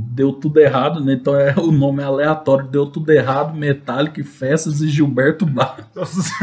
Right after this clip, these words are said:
Speaker 1: <laughs> Cara, fe-, o, aí a gente contou, né? Você contou os perrengues de CIA, né?
Speaker 2: Nossa, cara, é... é... Nossa, tem que... tem que fazer um episódio só dessas coisas, assim, de trazer a galera e com-, comentar perrengue de festa.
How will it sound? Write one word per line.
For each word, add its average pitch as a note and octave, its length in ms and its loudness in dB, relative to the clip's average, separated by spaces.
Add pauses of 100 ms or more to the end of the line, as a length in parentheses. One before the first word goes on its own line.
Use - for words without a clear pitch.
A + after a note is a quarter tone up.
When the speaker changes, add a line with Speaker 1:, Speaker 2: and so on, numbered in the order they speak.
(580)
Speaker 1:
<laughs> - 840 -16
Cara, C#3 320 4
fe-, C3+ 400 -2
o, C#3+ 220 -6
aí D3 240 4
a D3 60 2
gente D3+ 220 -4
contou, D#3 420 -2
né? C3+ 100 -2
Você C3 140 -8
contou C#3 300 -6
os C3+ 120 -4
perrengues C#3 460 -6
de C#3 100 -6
CIA, B2+ 680 0
né? A#2 280 2 (100)
Speaker 2:
Nossa, B2+ 640 -2
cara, G#2+ 360 -10
é... A2 580 -10 (680)
é... A2 60 -14 (100)
Nossa, - 200 -8 (100)
tem B2 120 -8
que... - 120 -18
tem E3 140 -8
que - 60 -12
fazer A3+ 200 0
um C4+ 40 -2
episódio F#3 400 -2
só G#3 100 -2
dessas G#3+ 320 -8
coisas, B2+ 360 -4
assim, A#2+ 160 -6
de A2+ 160 -6
trazer D3+ 380 0
a F#3+ 80 4
galera D#3 460 0
e D#3+ 80 -8
com-, E3 300 -10
comentar D#3 400 -4
perrengue D3+ 220 -6
de F3+ 80 -10
festa. A#2 480 -8